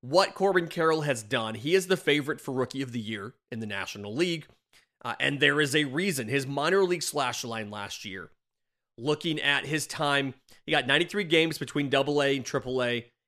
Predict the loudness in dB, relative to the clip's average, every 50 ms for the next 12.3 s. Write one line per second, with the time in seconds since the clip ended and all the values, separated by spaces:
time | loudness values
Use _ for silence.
0 | _ -6 -4 -4 -2 -4 0 2 2 2 2 0 _ _ -14 -14 -14 -14 _ -8
1 | -4 -4 -4 -2 -2 -2 -2 -2 -2 -2 -2 -4 -4 -4 -6 -8 -8 -10 -10 -6
2 | -4 -4 -4 -4 -4 -4 -4 -4 -4 -6 -8 _ -20 -20 -20 -20 _ _ _ _
3 | _ -14 -4 2 4 4 4 4 2 0 0 0 0 0 0 -2 -4 -4 -4 -4
4 | -4 -4 -6 -6 -6 -6 -8 -8 -8 -4 -2 -2 -2 -2 -4 -10 _ _ _ _
5 | _ _ _ _ _ _ _ _ _ _ _ -12 -4 0 2 4 6 6 6 6
6 | 4 4 4 4 4 4 2 0 -2 -4 -6 -4 -2 -2 -2 -2 -4 -4 -2 -2
7 | -2 -2 -2 -2 0 2 2 2 0 0 -2 -2 -2 -2 -2 -4 -4 -6 -10 -10
8 | -8 -6 -6 -6 -6 -8 -10 -14 -14 -14 -14 -10 -6 -4 -4 -2 -2 -2 0 2
9 | 2 2 2 2 0 -2 -2 -2 -2 -2 -2 -2 -2 -4 -6 -6 -6 -6 -6 -10
10 | -8 -6 -4 -4 -2 -2 -2 0 0 -2 -4 -4 -6 -4 -4 -2 -2 -2 -2 -4
11 | -4 -2 2 4 4 4 4 0 -4 -4 -6 -6 -4 -2 0 0 0 -2 -4 -6
12 | -6 -6 -6 -8 -10